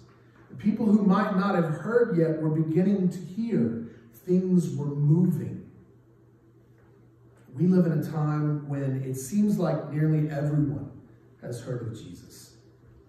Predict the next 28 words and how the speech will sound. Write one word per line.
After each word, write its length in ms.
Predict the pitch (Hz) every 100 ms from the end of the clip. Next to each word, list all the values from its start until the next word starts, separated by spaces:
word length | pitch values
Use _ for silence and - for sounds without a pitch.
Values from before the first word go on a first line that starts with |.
| _ -
as 200 | 147 170
if 140 | 170
maybe 580 | 180 180 165 160 135 - - - - - - _
a 60 | 165
few 320 | 156 208 190
hard-to-reach 880 | 156 190 196 175 185 165 180 156 -
tribal 400 | - 180 175 170 156
groups 500 | 160 151 - - - - - - - - - - -
are 100 | 156
the 80 | 147
only 340 | 151 160 160
ones 400 | 151 147 143 135
left 400 | 123 131 - -
to 80 | -
tell. 300 | 113 - - - - - _ - _ - - - - - _ -
But 100 | 160
alongside 920 | 160 160 - 247 233 240 220 208 185
the 80 | 180
undeniable 640 | 175 180 175 160 175 180 170
reality 580 | 151 151 151 156 156 143
that 140 | 139
our 180 | 131 123
world 440 | 127 143 156 156 147
is 60 |
becoming 480 | - 131 - 151 131
far 360 | 127 - 165 165
less 320 | 160 156 156
involved 640 | 143 135 135 139 127 -